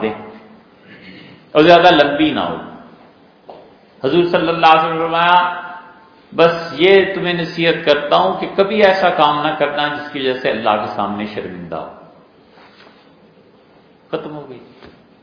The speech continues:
صحابی رضی اللہ عنہ، کسی نے کہا، "میں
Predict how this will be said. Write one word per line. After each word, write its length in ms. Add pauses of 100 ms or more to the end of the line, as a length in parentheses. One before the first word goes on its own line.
(1080)
صحابی 560
رضی 200
اللہ 200
عنہ، 320 (280)
کسی 280
نے 140 (680)
کہا، 260
"میں 140